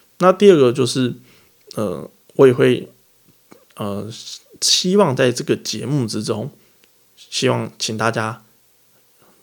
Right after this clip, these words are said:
去点评一点文坛的现况和文坛这最近有什么讨论这样。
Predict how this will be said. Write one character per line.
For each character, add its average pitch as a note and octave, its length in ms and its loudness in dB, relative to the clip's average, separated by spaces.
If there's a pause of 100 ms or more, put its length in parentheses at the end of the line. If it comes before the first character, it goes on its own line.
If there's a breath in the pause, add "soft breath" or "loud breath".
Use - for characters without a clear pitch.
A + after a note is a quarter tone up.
(380)
去 C3 260 -6
点 A2 220 -2
评 A#2+ 320 -4
一 C3+ 40 -4
点 A#2+ 340 -6
文 A2+ 180 -4
坛 A2+ 200 -6
的 G#2+ 160 -4
现 A2+ 180 -8
况 - 300 -8
和 A2+ 260 -8 (500 loud breath)
文 A2 140 -6
坛 G#2+ 240 -8
这 A2 240 -8
最 - 240 -6
近 B2+ 40 -4
有 A#2+ 120 -2
什 A2+ 100 -10
么 G#2 80 -8
讨 F2 180 -6
论 G2+ 200 -4
这 - 100 -14
样。 - 80 -14